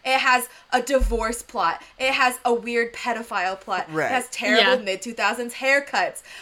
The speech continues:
Speaker 1: Uh, like, it's just, it's got so much in it, and yet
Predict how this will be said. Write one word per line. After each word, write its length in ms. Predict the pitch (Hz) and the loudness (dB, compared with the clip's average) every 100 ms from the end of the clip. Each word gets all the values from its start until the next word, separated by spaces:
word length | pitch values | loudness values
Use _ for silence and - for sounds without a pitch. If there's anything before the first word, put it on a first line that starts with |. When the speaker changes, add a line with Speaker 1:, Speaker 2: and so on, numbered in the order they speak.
| - - | -12 0
Speaker 1:
Uh, 180 | 233 233 | 2 2
like, 180 | 254 262 302 | 0 -2 0
it's 340 | 302 294 - | 0 -2 -8
just, 280 | 320 320 - | -6 -6 -8
it's 160 | 330 - | -10 -6
got 280 | 269 330 | 0 0
so 480 | - - 277 285 339 | 0 0 6 6 4
much 440 | 262 196 269 440 453 | 2 4 4 2 -2
in 60 | 480 494 | 0 -2
it, 80 | - - - - | -2 -16 -12 -4
and 200 | 277 269 | -4 0
yet 200 | 269 | 0